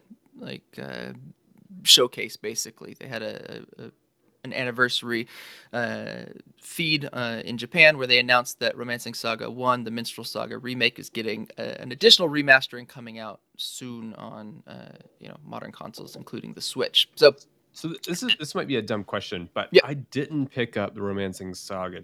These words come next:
Speaker 2: two when it came out for the Switch because I was like, "Oh, I didn't play the
Speaker 1: Yep.
Speaker 2: first one." Is, is, I mean, most of the time with, with Square Enix's J R P G series, you don't have to play the previous
Speaker 1: Yep.
Speaker 2: version. Wasn't sure about this one. Uh, w-, h-, how
Speaker 1: No,
Speaker 2: does
Speaker 1: it
Speaker 2: that
Speaker 1: is.
Speaker 2: work?
Speaker 1: It, yeah, so, so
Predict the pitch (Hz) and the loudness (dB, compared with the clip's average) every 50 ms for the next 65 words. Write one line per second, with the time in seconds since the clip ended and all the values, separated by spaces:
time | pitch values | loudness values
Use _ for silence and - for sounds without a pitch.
0 | - - - - - 147 135 113 95 92 90 90 98 107 - - 104 98 95 - | -16 -16 -12 -6 -2 0 0 0 0 -2 -4 -8 -10 -10 -6 -4 -4 -4 -4 -4
1 | 110 95 92 92 - 92 90 - - - 165 - - - - 104 95 104 98 90 | -4 -6 -6 -6 -8 -10 -12 -10 -6 -4 -4 -4 -4 -4 -6 -6 -4 -4 -6 -6
2 | 107 - - - 196 143 101 101 131 151 143 - 160 156 190 - - - 214 185 | -8 -8 -4 -2 -2 0 0 0 0 -2 -2 -4 6 8 8 8 8 4 -2 -2
3 | 135 - - - - - 120 _ _ - - - - _ _ - 151 160 139 - | -2 -4 -10 -14 -16 -16 -18 _ _ -20 -20 -20 -20 _ _ -2 -2 0 -2 -4
4 | - - _ - 139 135 135 127 - - _ _ _ _ _ _ _ 120 110 113 | -8 -12 _ -4 -2 0 0 -2 -6 -12 _ _ _ _ _ _ _ -6 -4 -4
5 | 107 104 101 - - - - 113 104 113 123 127 123 - - 117 104 101 92 - | -4 -4 -6 -8 -12 -14 -10 -4 0 2 2 2 2 -2 -6 -8 -8 -8 -8 -8
6 | 98 90 87 87 90 90 90 87 - - _ _ - 92 92 - - - - - | -8 -6 -6 -6 -6 -6 -8 -10 -12 -16 _ _ -14 -14 -14 -16 -18 -18 -18 -10
7 | - 117 104 92 90 92 82 - - 92 90 - - - 98 92 90 87 - - | -6 -4 -4 -2 -4 -6 -8 -10 -12 -14 -14 -12 -8 -6 -4 -4 -4 -6 -8 -12
8 | 92 - 95 90 90 - - 98 95 87 87 90 90 - - 139 135 135 117 110 | -12 -12 -10 -10 -10 -10 -10 -10 -8 -8 -8 -8 -8 -8 -2 0 2 2 4 2
9 | 110 107 101 - 101 - - 95 92 92 85 - - 98 87 - 80 90 - - | 0 -2 -4 -6 -12 -10 -8 -6 -6 -6 -8 -10 -10 -12 -10 -10 -12 -8 6 8
10 | 220 160 151 143 127 107 110 98 92 92 - _ _ _ _ _ _ _ 127 139 | 8 8 8 4 0 -2 -4 -4 -6 -6 -10 _ _ _ _ _ _ _ 2 2
11 | 127 131 - - 139 117 107 98 - 110 101 - - 98 - - 60 64 - - | 2 2 0 0 0 0 0 0 -2 -4 -8 -8 -10 -14 -14 -14 -14 -16 -16 -16
12 | - - - _ _ _ _ _ - - - - _ - - - - 285 311 440 | -18 -18 -18 _ _ _ _ _ -20 -18 -18 -18 _ -8 6 10 12 12 12 12
13 | - - 226 208 202 175 175 196 - - - - _ _ _ _ - 247 277 233 | 10 8 6 2 0 0 -2 -4 -6 -10 -18 -20 _ _ _ _ 6 8 8 8
14 | 147 139 - - 226 214 160 107 156 - - 208 214 | 8 6 6 6 8 8 6 4 -2 -2 0 0 0